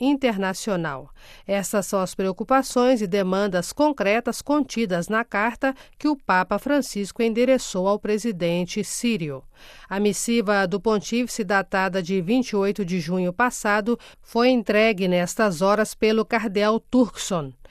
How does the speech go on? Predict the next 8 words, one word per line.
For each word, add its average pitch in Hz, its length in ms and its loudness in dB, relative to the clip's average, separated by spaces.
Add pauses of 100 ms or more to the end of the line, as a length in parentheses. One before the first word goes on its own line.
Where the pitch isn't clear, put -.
(260)
O 190 140 -4
purpurado 190 760 2
portador 196 840 0
do 190 100 0
documento 185 640 0
escrito 196 560 -2
em 180 180 4
inglês 208 480 2